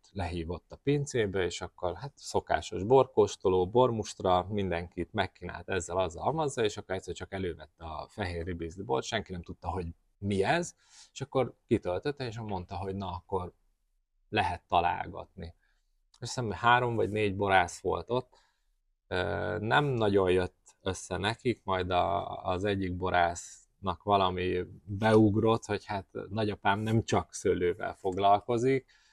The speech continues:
úgyhogy, és kezdett neki gyanús lenni, és akkor ő végül is kitalálta, de állítólag egy ilyen hosszas tanácskozás volt, mire kiötlött az, hogy ez ribizli bor. Tehát valóban egyébként egy olyan gyümölcs, amiből szerintem egy igazán érdekes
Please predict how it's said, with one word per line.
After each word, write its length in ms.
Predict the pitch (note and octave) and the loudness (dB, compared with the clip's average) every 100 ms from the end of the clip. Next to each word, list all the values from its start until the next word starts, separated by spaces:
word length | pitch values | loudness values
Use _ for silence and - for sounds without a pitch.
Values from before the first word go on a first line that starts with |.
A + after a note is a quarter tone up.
| _ | _
úgyhogy, 260 | G#2 G2 G#2 | -2 0 2
és 160 | F#2+ - | 0 2
kezdett 340 | A2+ A2 - | 2 4 2
neki 200 | G2 G#2 | 0 0
gyanús 380 | G#2 G#2 F#2+ - | 0 -2 -6 -4
lenni, 260 | G#2 A2+ G2+ | -4 -2 -6
és 120 | F2+ | -8
akkor 220 | - F#2+ | -6 -4
ő 80 | F#2+ | -2
végül 300 | G#2 F#2+ G2 | -4 -4 -4
is 140 | F2+ | -4
kitalálta, 720 | - G#2+ F2 F2 G#2 A2+ A#2+ | 0 2 4 6 6 6 -2
de 480 | G2 F#2+ F2+ F#2 - _ - | 2 4 6 4 -2 _ 2
állítólag 480 | G2+ F2+ G2+ F#2 F#2 | 2 2 0 0 0
egy 180 | F#2 | 0
ilyen 280 | F#2 F2+ F2+ | 0 -2 -4
hosszas 640 | F2+ G2+ - F#2+ F2 - - | -4 -4 -2 -6 -6 -8 -4
tanácskozás 800 | G#2+ F#2+ F2+ - F2 F#2 F2 - | 0 2 0 -4 -6 -2 -4 -4
volt, 260 | F#2+ F#2 G2 | -4 -4 -2
mire 360 | F2 F2 F2+ - - - _ - | -2 -2 -4 -10 -18 -18 _ -2
kiötlött 520 | F#2+ F2+ F#2 F2 - | 0 0 -6 -8 -6
az, 160 | F2+ - | -8 -4
hogy 160 | F2 | -4
ez 200 | E2+ E2 | -4 -4
ribizli 500 | F#2 F2 F2 E2+ F2+ | -6 -6 -6 -6 -6
bor. 360 | F2 F2+ F2 - | -2 0 0 -2
Tehát 180 | F2+ - | -6 2
valóban 400 | C#3 G#2+ G#2+ G#2+ | 4 4 2 0
egyébként 520 | G2+ G2 - F#2+ - | 4 2 2 -6 -4
egy 140 | F#2+ | -2
olyan 220 | G2+ F#2 | -2 -2
gyümölcs, 520 | F#2 G#2 A2 A2+ A2+ G#2+ | -2 -4 -4 -6 -6 -6
amiből 480 | G2+ F#2+ F#2 F#2 F#2 | -4 -6 -6 -6 -8
szerintem 640 | - F#2 F2+ F#2 F#2 F#2 | -6 -8 -4 -4 -4 -8
egy 180 | F#2 F#2+ | -12 -6
igazán 500 | G#2 F#2+ F2+ F2 F2 | -4 -4 0 0 0
érdekes 920 | F2+ F2 F2+ F2+ F2+ E2+ - - - | -2 -4 -4 -6 -4 -4 -8 -14 -16